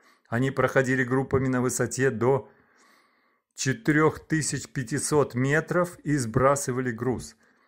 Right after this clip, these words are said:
Конечно, при такой высоте он рассеивался и по назначению не попадал.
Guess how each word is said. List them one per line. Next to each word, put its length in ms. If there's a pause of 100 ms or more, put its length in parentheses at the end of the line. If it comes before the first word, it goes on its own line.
Конечно, 520
при 180
такой 340
высоте 440
он 120
рассеивался 800
и 20
по 100
назначению 640
не 140
попадал. 640